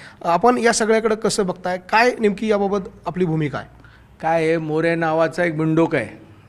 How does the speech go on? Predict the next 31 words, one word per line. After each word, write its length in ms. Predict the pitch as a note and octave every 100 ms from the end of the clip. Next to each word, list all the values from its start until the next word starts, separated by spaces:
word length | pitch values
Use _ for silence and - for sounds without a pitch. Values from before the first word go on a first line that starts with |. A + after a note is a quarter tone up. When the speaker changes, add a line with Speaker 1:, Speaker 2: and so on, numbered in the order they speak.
| C3
Speaker 2:
जो 140 | C#3+
त्याचा 320 | D3 D3+ D3
डायरेक्टर 560 | D3+ D3 C#3+ D3 C3 D#3
आहे. 220 | C3 F#2+ - - - _ _
त्या 100 | - B5+ B5 B5
याला 200 | B5 G4+
अक्कल 340 | D3 - E3 D#3+
नाही 260 | D#3 C#3+
येड्याला, 440 | C#3+ C#3 C#3 C3 C3 - _ _ _ -
की 160 | D#3
काय 300 | D#3+ D3+ D#3+
दाखवतोय? 580 | D#3+ C#3+ - C3+ - B2 B2 _ _ _ _ _
त्याला 200 | C#3 D#3
जर 180 | D3+ D#3+
एखादा 360 | D#3 E3 D#3 D#3+ D#3
छत्रपती 500 | C#3 D#3+ D#3+ D#3 E3
शिवरायांच्या 560 | - D3+ D#3 D#3+ E3
बद्दलचं 480 | D3+ D#3 D#3 D#3 E3+
प्रेम 340 | E3 D#3+ E3
असेल, 320 | D#3 - D#3 E3
तर 40 |
इतक्या 400 | D#3 D3 - E3
सा-, 160 | D#3 D#3
इतिहासकारांची 840 | D3 F3 F3 F3 D#3+ D#3 D#3 F3
मदत 260 | E3+ E3 G3
घ्यावी. 440 | D#3+ D#3+ C#3+ C3+ C3+ - - _ -
ज्या 220 | D3+ F3
मोगलांच्या 720 | F3+ D3 D#3 E3+ F3 E3+ F#3+
विरोधामध्ये 720 | F#3 D#3 D#3 D3+ D#3+ D#3+ D#3 E3+
हिंदुत्व 600 | C3 D3+ D#3 G3+ G#3+ G3
एकवटलं, 580 | D#3+ D#3+ D3+ C#3 C3+